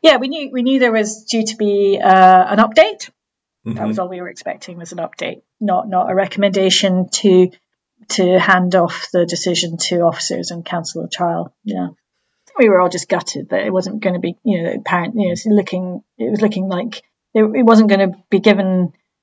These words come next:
Speaker 1: its full time to, to prove itself,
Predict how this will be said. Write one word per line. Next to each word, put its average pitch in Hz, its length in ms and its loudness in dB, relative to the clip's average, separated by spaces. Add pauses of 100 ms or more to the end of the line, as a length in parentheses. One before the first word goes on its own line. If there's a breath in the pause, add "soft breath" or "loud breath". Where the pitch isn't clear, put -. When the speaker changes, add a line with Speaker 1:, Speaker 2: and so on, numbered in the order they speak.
(120)
Speaker 1:
its 220 220 2
full 208 220 4
time 208 540 4
to, 202 520 -2 (160)
to 214 100 -4
prove 262 200 4
itself, 160 340 -4